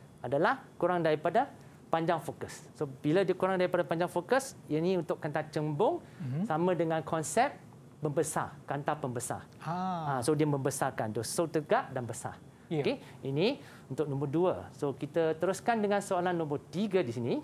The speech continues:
Speaker 2: Ya, cikgu.
Speaker 1: Contohnya soalan nombor tiga di sini, Raja menunjukkan gambar sinar yang menunjukkan pembentukan image I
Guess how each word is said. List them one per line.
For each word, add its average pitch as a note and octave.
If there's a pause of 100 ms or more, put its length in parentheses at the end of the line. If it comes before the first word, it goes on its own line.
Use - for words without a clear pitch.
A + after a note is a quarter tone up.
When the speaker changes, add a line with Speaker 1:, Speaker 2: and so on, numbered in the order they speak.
(120)
Speaker 2:
Ya, D#3
cikgu. F3+ (600)
Speaker 1:
Contohnya A#3+
soalan A3
nombor G#3+
tiga A3
di G3
sini, B3+ (240)
Raja G#3
menunjukkan F3+
gambar F3+
sinar E3 (160)
yang D#3+
menunjukkan F3+
pembentukan E3 (160)
image - (160)
I E3